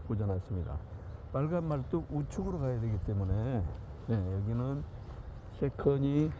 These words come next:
그린을 보고 공략하기에 굉장히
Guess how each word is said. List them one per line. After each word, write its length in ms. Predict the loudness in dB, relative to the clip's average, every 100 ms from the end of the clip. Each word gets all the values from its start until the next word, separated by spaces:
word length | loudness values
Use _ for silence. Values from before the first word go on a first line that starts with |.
| -8 -12 -10 -10 -10 -10 -10 -10 -10 -12 -12 -12 6
그린을 420 | 12 12 12 12
보고 280 | 10 8 8
공략하기에 880 | 10 12 10 8 8 10 10 10 8 -2 -14 -4
굉장히 540 | 4 6 8 10 10